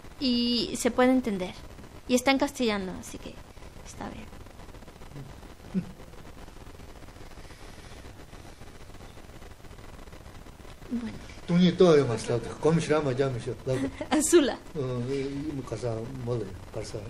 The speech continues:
Speaker 2: ni ni más, tres más.
Speaker 1: Sí, que apa,
Speaker 2: Ah,
Speaker 1: campo.
Speaker 2: que apa, que apa.
Speaker 1: Eh, Mimi. Ah, dice que se la que, ¿Cuál es, cuál es eso?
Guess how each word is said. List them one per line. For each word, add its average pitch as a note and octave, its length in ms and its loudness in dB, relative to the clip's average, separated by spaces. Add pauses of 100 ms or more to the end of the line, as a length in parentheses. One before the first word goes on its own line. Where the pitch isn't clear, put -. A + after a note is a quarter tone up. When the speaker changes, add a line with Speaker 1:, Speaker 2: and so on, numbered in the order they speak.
(100)
Speaker 2:
ni B2 120 -2
ni B2 360 -2
más, A#2 120 -8 (200)
tres B2 200 -4
más. A#2+ 100 -4 (440)
Speaker 1:
Sí, C#4+ 300 2
que C4+ 100 8
apa, C4+ 280 10
Speaker 2:
Ah, C4+ 60 2
Speaker 1:
campo. C4 320 4
Speaker 2:
que - 80 -2
apa, A#2 160 -2
que - 140 -8
apa. G2+ 100 -8 (280)
Speaker 1:
Eh, B3+ 160 8
Mimi. C#4+ 400 6 (1300)
Ah, D#4 240 12
dice C4+ 320 4
que B3+ 100 6
se B3+ 140 4
la A#3+ 260 8
que, A3+ 460 6 (180)
¿Cuál F#4 140 2
es, G4+ 60 4 (100)
cuál F#4+ 140 0
es G4+ 140 2
eso? G4+ 240 2